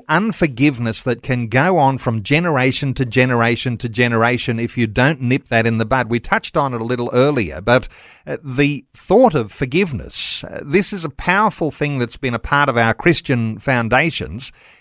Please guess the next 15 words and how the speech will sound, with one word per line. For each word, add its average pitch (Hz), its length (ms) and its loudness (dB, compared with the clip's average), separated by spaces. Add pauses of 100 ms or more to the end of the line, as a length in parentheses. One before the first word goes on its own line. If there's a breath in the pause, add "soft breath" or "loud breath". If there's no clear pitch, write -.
(200 soft breath)
It's 156 200 2
a 139 40 2
good 156 280 2
time 160 260 0
to 123 80 -2
learn 135 360 0
that 104 280 -6
before 180 580 2
Christmas - 720 0
gets 135 320 0
heated. 117 500 -2
Uh, 123 140 -8
thoughts - 460 0
here 190 300 0
about 139 320 0